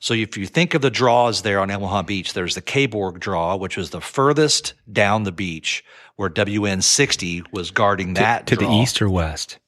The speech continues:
Speaker 1: That would have been to the east.
Speaker 2: Yeah.
Speaker 1: Yeah. And so then the next one was the Colville draw,
Speaker 2: Mm-hmm.
Speaker 1: which today is just to the east of the American Cemetery.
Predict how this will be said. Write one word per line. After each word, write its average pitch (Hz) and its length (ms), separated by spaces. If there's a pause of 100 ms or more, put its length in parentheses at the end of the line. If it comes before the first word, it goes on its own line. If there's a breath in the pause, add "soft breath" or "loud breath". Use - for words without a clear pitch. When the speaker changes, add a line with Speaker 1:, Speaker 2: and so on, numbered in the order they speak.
(340)
Speaker 1:
That 113 160
would 107 100
have 95 60
been 107 220
to 117 180
the 110 200
east. 98 340
Speaker 2:
Yeah. 76 100 (240)
Speaker 1:
Yeah. 87 260 (580 loud breath)
And 107 160
so - 140
then 120 160
the 113 100
next 127 380
one 127 300 (240 soft breath)
was 104 460
the - 120
Colville 120 440
draw, 95 340 (220)
Speaker 2:
Mm-hmm. 110 100
Speaker 1:
which 104 220
today 107 640 (200 loud breath)
is 110 180
just - 600
to 110 280
the 98 260
east 101 380
of 90 180
the 87 80
American 87 340
Cemetery. 90 720